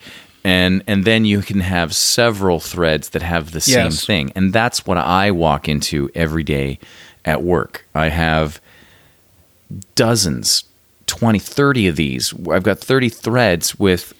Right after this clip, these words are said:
Speaker 1: each response from the four people that were copied on it, right? So, you know, you times that by the twenty threads, you got, you got that right there. That's eighty emails.
Speaker 2: I can really see how a book like this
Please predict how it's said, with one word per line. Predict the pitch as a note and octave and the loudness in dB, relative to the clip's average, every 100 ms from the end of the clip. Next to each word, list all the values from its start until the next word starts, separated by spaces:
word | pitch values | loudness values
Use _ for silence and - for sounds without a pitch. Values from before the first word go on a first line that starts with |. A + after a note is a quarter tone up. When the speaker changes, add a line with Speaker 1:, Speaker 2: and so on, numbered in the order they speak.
| - | 0
Speaker 1:
each | G#2 G2 - - _ _ _ - | 0 2 -2 -2 _ _ _ -4
response | G2 - - A2+ A#2+ F#2 - | 0 0 0 2 2 2 -2
from | - F#2 F2 F2 E2+ | 0 2 2 2 0
the | - | -4
four | - G#2+ G2+ | -2 2 2
people | - G#2+ F#2+ | 0 -2 0
that | F2 | 0
were | D#2 | -2
copied | - - C3 - D2+ | -6 -2 -2 0 -2
on | A#1+ G1+ | -2 -4
it, | G1+ | -4
right? | E2 F2+ G#2+ | -2 0 0
So, | - G2 F2+ - - - - - - _ | 2 2 2 0 -18 -20 -20 -20 -20 _
you | - G#2 | 0 2
know, | F2 | 2
you | F#2 | 0
times | G#2+ - B2+ A2 F#2+ | -2 0 2 2 2
that | G2+ G2+ - | 2 2 0
by | F#2+ E2 E2 E2 D#2+ _ _ - _ - - | 0 2 2 0 -2 _ _ -20 _ -12 -2
the | G2+ | -2
twenty | - - A2 G2 | -2 0 2 2
threads, | - B2 B2 F2 - - - | 0 0 2 0 -2 -6 -4
you | G2 | -4
got, | F#2 G2 F2+ - _ _ - | 0 2 0 -4 _ _ -6
you | G#2+ | 0
got | A#2+ A2 | 0 2
that | C3+ | 0
right | C3+ C#3+ | 0 0
there. | - | 0
That's | G#2 F#2 - | 0 -2 -2
eighty | A#2 A#2+ A#2 C3+ | -2 -2 -2 -2
emails. | A#2 C#2+ | -2 0
Speaker 2:
I | E3+ | 0
can | F3+ | 2
really | F#3 G3+ | 2 2
see | F3 E3+ | 2 4
how | D3 | 4
a | B2 | 2
book | G#2+ A#2 B2+ | 0 -6 -6
like | A2+ | -8
this | - A#2 - - | -8 -10 -10 -16